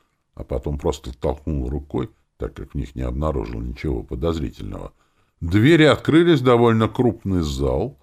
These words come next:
который заставил меня охнуть от неожиданности. Скажу сразу, такого я явно не ожидал, и даже более того. То, что я увидел, действительно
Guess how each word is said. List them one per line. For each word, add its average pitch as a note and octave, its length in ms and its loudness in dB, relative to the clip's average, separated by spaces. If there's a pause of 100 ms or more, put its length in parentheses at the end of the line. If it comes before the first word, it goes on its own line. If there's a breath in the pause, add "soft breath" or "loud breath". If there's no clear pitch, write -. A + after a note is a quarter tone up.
(520)
который C#2 420 -4
заставил D2+ 540 -2
меня C#2+ 320 -4 (180)
охнуть - 480 -6
от G1+ 240 -16
неожиданности. C2 1040 -10 (840)
Скажу B1 420 -8
сразу, C2 560 -8 (480)
такого F2 460 -2
я A1 160 -6
явно D2+ 440 0
не D#2 140 -2
ожидал, D#2+ 580 0 (200 loud breath)
и F2+ 80 -2
даже F2+ 340 2
более F2+ 540 2
того. C2 480 -4 (1700)
То, D3+ 140 4
что - 160 0
я B2 180 6
увидел, A2+ 440 2
действительно D#2 760 -8